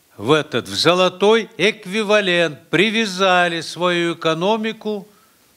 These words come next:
к золоту, а по сути дела к доллару, хотя он стоял за золотым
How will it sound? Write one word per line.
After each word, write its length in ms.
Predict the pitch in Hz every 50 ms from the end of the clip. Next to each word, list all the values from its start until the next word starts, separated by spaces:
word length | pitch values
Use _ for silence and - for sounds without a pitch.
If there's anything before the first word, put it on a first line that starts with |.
| _ _ _ _ _
к 80 | - -
золоту, 560 | 104 123 170 180 185 180 175 165 - - 147
а 80 | 143 139
по 200 | - - 151 143
сути 360 | - - 214 214 - 190 170
дела 320 | 143 143 180 180 180 170
к 180 | 147 127 120 110
доллару, 520 | 156 185 208 208 208 202 190 180 175 160
хотя 460 | - - 156 151 143 - 165 170 170
он 120 | 170 165 143
стоял 720 | - - - - 151 147 151 156 165 170 170 160 127 - - - - - - - -
за 280 | 110 101 101 139 151 143
золотым 840 | 131 127 123 123 139 147 143 147 139 147 - 147 143 139 127 110